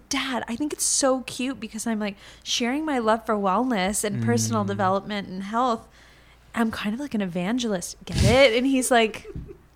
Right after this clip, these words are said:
Speaker 1: "Baby, what does that mean?" <laughs> "Are you sharing the word of the Lord?" I'm like, "Well, in my own way, yes, I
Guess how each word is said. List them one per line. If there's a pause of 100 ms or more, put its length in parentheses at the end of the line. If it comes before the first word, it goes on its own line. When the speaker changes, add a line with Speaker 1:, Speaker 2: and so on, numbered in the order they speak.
(160)
Speaker 1:
"Baby,
what
does
that
mean?"
<laughs>
"Are
you
sharing
the
word
of
the
Lord?"
I'm
like,
"Well,
in
my
own
way,
yes,
I